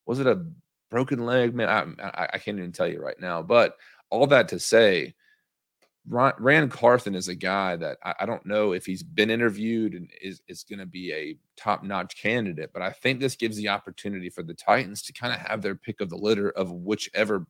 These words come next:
candidates will be out there. They have time to do all their research until whatever window would be able to open up so they can interview anybody they would want, whether that's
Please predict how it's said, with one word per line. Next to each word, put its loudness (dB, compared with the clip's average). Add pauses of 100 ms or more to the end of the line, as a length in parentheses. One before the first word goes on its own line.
candidates 0
will -12
be -8
out -10
there. -20 (600)
They 2
have 4
time 6
to 4
do -2
all 6
their 8
research 0
until -4 (320)
whatever 8
window 4
would 0
be -2
able -2
to -4
open 0
up 0
so -6
they -4
can -14
interview -8
anybody -8
they -10
would -14
want, -4
whether -6
that's -8